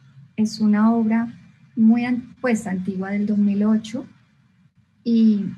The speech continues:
me gusta porque todavía tiene vigencia dentro de mi discurso cuando yo hablo de hablar desde las tripas.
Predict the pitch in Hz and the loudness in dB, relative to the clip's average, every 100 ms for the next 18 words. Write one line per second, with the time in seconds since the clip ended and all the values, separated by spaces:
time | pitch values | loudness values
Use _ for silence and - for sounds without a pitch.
0 | - 220 226 220 220 233 247 226 247 240 | 2 4 2 -2 -4 -6 -8 -6 -6 -2
1 | 220 202 208 208 240 208 220 208 - - | -2 -2 -2 0 0 2 2 2 -2 -10
2 | 185 - - - _ 214 240 220 226 226 | -10 -12 -20 -20 _ -2 2 2 2 6
3 | 220 202 196 - 226 214 - 202 226 220 | 6 4 -2 -8 -2 0 -2 -4 2 4
4 | 220 220 208 196 196 185 185 190 220 - | 4 4 0 -4 -6 -4 -4 -4 -8 -14
5 | - _ _ 202 196 202 196 170 - _ | -20 _ _ -8 -4 -4 -4 -6 -10 _
6 | _ - 220 214 202 190 185 214 220 208 | _ 0 2 4 2 -4 -6 -2 -2 -4
7 | - 220 202 180 214 - - | -4 -2 -2 -4 -10 -12 -20